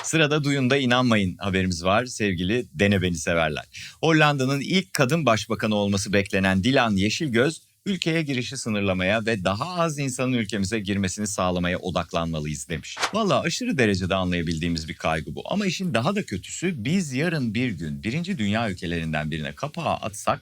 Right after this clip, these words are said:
bizden yirmi dört saat sonra gelecek olanları bile istemeyecek bir kafaya girmiş olabiliriz. Bakın hanımefendi girmiş mesela. Sonuçta Dilan Yeşilgöz de kulağa pek Dutch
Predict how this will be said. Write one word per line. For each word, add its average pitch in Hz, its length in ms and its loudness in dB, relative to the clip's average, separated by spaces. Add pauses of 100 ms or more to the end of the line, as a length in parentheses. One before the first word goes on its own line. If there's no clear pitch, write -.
(220)
bizden 170 320 0
yirmi 123 360 2
dört 185 200 2
saat 104 300 -2
sonra 90 280 -2
gelecek 127 400 -2
olanları 135 460 0
bile 151 140 0
istemeyecek 127 600 -2
bir 113 60 -6
kafaya 113 340 0
girmiş 107 420 -2
olabiliriz. 78 540 -4 (160)
Bakın 170 240 2
hanımefendi 123 600 2
girmiş 80 380 -4
mesela. - 320 -12 (400)
Sonuçta 120 500 -2
Dilan 127 240 4
Yeşilgöz 127 600 0
de 160 60 0
kulağa 131 380 2
pek 147 260 -4 (360)
Dutch 120 280 2